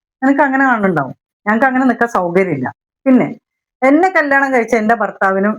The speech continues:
ഭർത്താവിന്റെ അല്ലെങ്കിൽ വീട്ടുകാർക്കോ അല്ലെങ്കിൽ ആദ്യ ഭാര്യക്കോ ഒരു പ്രശ്നമോ ഒരു പ്രയാസമോ ഇല്ല. അങ്ങനെ ഉണ്ടെങ്കിൽ നിന്റെ അടുത്ത് ആ കേസ് വന്നിട്ടുണ്ടെങ്കിൽ നീ പറ, ആ ഞാൻ ഏറ്റു. ഉം, ഇപ്പൊ അതില്ലാത്തടത്തോളം കാലം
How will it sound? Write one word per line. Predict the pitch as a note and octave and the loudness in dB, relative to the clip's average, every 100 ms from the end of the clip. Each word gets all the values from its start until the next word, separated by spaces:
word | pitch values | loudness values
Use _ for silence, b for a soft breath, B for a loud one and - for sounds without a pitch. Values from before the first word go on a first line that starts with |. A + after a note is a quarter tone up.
| F#3+ | -4
ഭർത്താവിന്റെ | F#3 - G3+ G3+ G3+ G3+ B3+ - | -6 -2 -2 0 2 2 0 -2
അല്ലെങ്കിൽ | F#3+ F3 E3+ | -2 0 2
വീട്ടുകാർക്കോ | E3 E3 E3 E3+ E3+ B3 D4+ - - | 0 0 -2 -2 -2 -2 -2 -4 -6
അല്ലെങ്കിൽ | F3 A3 A3 A3 - - | -2 -2 -2 -4 -6 -4
ആദ്യ | F#3 F#3 F#3 G3 | 0 0 0 0
ഭാര്യക്കോ | F3 D#3+ D#3+ D3+ C4+ D#4+ B B B B B | 0 0 -2 0 0 -2 B B B B B
ഒരു | C4 E4 D4+ | 0 2 0
പ്രശ്നമോ | A#3+ G#3 G3+ - A#3 C4+ C#4 | 0 0 -2 -2 0 2 2
ഒരു | F#3 G3+ | 0 0
പ്രയാസമോ | G3 F3+ F#3+ - F#3+ | 0 0 -2 0 -2
ഇല്ല. | D3+ C#3+ - | 0 0 0
അങ്ങനെ | G#3 A#3 D4+ C4+ | -2 2 2 2
ഉണ്ടെങ്കിൽ | A3 A#3+ B3+ | 0 0 0
നിന്റെ | A3 G3+ | 0 0
അടുത്ത് | G3+ A#3+ | 0 -2
ആ | A#3 | -2
കേസ് | G3 F#3 A3 | -2 -2 0
വന്നിട്ടുണ്ടെങ്കിൽ | F3 F3+ E3+ G#3+ B3 | -2 -2 -4 0 2
നീ | A#3 | 2
പറ, | E3+ E3+ - _ _ _ _ _ _ _ _ _ _ _ _ _ | -2 -6 -10 _ _ _ _ _ _ _ _ _ _ _ _ _
ആ | A3+ B3 | -2 0
ഞാൻ | A3 F3 | 0 -2
ഏറ്റു. | - - - _ _ _ _ _ - | -8 -14 -16 _ _ _ _ _ 0
ഉം, | A#3+ F#4 - _ _ _ _ _ _ _ _ _ _ - | 0 0 -4 _ _ _ _ _ _ _ _ _ _ -2
ഇപ്പൊ | C#4+ F#4 | 0 2
അതില്ലാത്തടത്തോളം | D#4 C#4+ A3+ A#3+ C4 C#4+ C4+ C4+ A3 | 0 0 0 0 2 0 0 0 -2
കാലം | E3+ D#3+ G3+ | -2 -2 -4